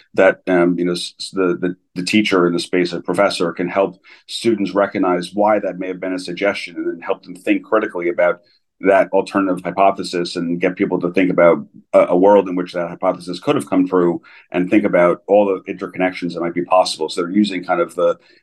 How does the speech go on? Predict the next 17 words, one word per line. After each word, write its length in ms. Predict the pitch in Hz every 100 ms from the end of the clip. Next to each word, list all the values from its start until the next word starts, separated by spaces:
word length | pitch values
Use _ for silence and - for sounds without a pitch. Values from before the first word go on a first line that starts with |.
| _
hallucination 880 | 101 104 95 92 92 - 87 85 -
as 240 | 92 90 90
a, 180 | 85 -
as 140 | 87
a, 180 | 85 82 -
a 80 |
teaching 380 | - 120 - 92
tool, 320 | 87 87 80
as 100 | 80
opposed 360 | - - 90 90
to 240 | 90 82 -
something 300 | - 92 87
that 160 | 82
went 160 | 92 90
wrong 400 | 90 95 90 87
or 120 | 85
that, 120 | 85